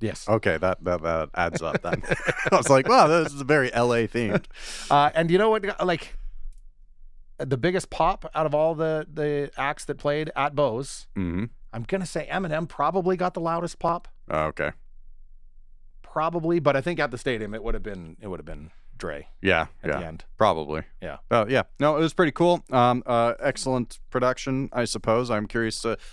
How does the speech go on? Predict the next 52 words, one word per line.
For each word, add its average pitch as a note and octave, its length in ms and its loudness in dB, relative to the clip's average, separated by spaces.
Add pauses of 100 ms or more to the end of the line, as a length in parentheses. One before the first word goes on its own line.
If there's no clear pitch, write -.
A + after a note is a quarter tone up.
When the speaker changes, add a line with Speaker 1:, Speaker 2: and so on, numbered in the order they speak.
Speaker 2:
like, G#2+ 100 0
we A2 60 2
were A#2+ 120 6
watching C3 300 6
it, A2+ 40 0
we're A2 100 4
like, G#2+ 180 2
"Is G#2 120 -6
that, E3+ 180 -4
is B2+ 160 -6
there C3+ 120 -2
some F#2 240 0
lip G#2+ 160 0
syncing D#3+ 340 -2
going D3+ 240 0
on D#3 100 0
here, D#3+ 120 4
Speaker 1:
Oh, - 20 6
there - 60 0
was, - 20 -6
Speaker 2:
specifically B2+ 480 0
Speaker 1:
I - 20 2
Speaker 2:
with A#2+ 100 4
Speaker 1:
think, F#2+ 80 -4
Speaker 2:
Fifty A#2+ 220 -4
Cent?" B2+ 300 -2 (100)
Speaker 1:
I F2+ 80 -10
think F#2+ 220 -6
there E2+ 100 -10
was D#2+ 160 -14
definitely D#2 380 -12
some. - 200 -14 (100)
Speaker 2:
Which D3+ 140 6
is D3 120 -6 (220)
funny, D#3+ 260 2
'cause A2 160 -2
you, B2 140 2
when B2 120 0
you A#2+ 100 2
have B2 140 2
a, G#2 320 2 (160)
a, F2+ 60 -6
a D#2+ 400 -4
band, C3 480 2 (100)
Speaker 1:
Yeah. F#2 140 -6 (100)
Speaker 2:
you A2 80 2
know, F#2+ 140 4
a F2+ 40 0
mu-, G2+ 240 -2
music A#2 500 0
playing A#2 360 2
band, B2+ 480 4